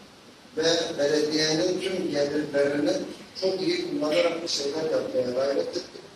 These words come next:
Ama bu şehre ekstra kaynaklar lazım. Ekstra bir mücadele lazım.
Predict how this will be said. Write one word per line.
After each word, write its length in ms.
Ama 160
bu 60
şehre 340
ekstra 520
kaynaklar 540
lazım. 440
Ekstra 400
bir 60
mücadele 520
lazım. 480